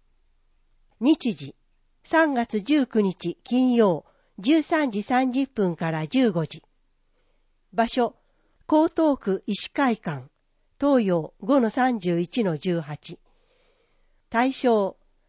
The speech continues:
難病で治療中の方、病気の心配をされている方とその家族。申し込み順。費用、無料。内容、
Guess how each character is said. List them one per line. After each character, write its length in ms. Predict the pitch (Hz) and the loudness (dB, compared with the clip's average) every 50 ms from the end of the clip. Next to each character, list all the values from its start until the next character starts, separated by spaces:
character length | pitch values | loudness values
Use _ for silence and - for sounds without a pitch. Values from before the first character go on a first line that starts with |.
| _ _ _ _ _ _ - | _ _ _ _ _ _ -2
難 260 | 214 240 262 294 302 | 0 0 2 0 0
病 240 | 302 302 294 294 269 | 0 2 2 2 2
で 140 | 277 277 | 0 -2
治 140 | - - 254 | -2 -2 -2
療 260 | 247 277 285 277 269 | 0 2 2 2 2
中 240 | - - 262 262 247 | 0 0 0 2 2
の 160 | 233 233 226 | 2 2 0
方、 400 | - - 190 - - 180 170 - _ _ _ _ _ _ _ - | 0 -2 -6 -4 -4 -6 -6 -8 _ _ _ _ _ _ _ -2
病 220 | 214 262 294 302 | 0 0 0 0
気 140 | - 294 294 | 0 -2 0
の 120 | 285 285 | 0 0
心 260 | 277 - 285 285 277 | -2 -2 -4 -4 -4
配 300 | - - 262 262 262 254 | -2 0 0 2 2 2
を 60 | 247 247 | 0 -2
さ 160 | - 240 233 | -2 -2 -2
れ 140 | 233 240 233 | 0 -2 0
て 180 | - 240 233 | 2 2 2
い 80 | 233 220 | 2 2
る 140 | 214 214 202 | 0 -2 -2
方 300 | - 202 190 214 208 - | -2 -4 -4 -4 -4 -4
と 200 | - 170 160 - - | -4 -6 -8 -8 -10
そ 200 | - - 208 220 | -6 -2 0 0
の 120 | 240 240 | 0 0
家 160 | - - 226 | -2 -2 -4
族。 340 | 202 190 160 - - - 170 _ _ _ _ _ _ _ - | -2 -2 -4 -8 -10 -18 -20 _ _ _ _ _ _ _ -2
申 200 | 190 220 233 240 | 2 2 2 2
し 80 | 233 - | 0 -2
込 180 | - 226 208 | -2 -2 0
み 140 | 202 202 180 147 | 0 -2 -2 -2
順。 320 | 170 170 156 143 135 - _ _ _ _ _ _ _ _ _ _ _ _ _ _ _ _ _ _ _ _ _ | -4 -4 -4 -4 -8 -14 _ _ _ _ _ _ _ _ _ _ _ _ _ _ _ _ _ _ _ _ _
費 200 | - 311 320 302 | -2 0 2 4
用、 320 | 277 233 196 165 147 - _ _ _ - | 4 2 2 0 -2 -8 _ _ _ -4
無 160 | 190 202 220 | -2 0 2
料。 400 | 214 233 220 208 190 175 - - _ _ _ _ _ _ _ _ _ _ _ _ _ _ _ - | 4 4 4 4 2 0 -4 -8 _ _ _ _ _ _ _ _ _ _ _ _ _ _ _ -4
内 320 | 214 240 247 277 285 269 | 0 0 2 2 0 0
容、 340 | 269 262 247 233 220 196 - | 2 2 2 2 0 -2 -6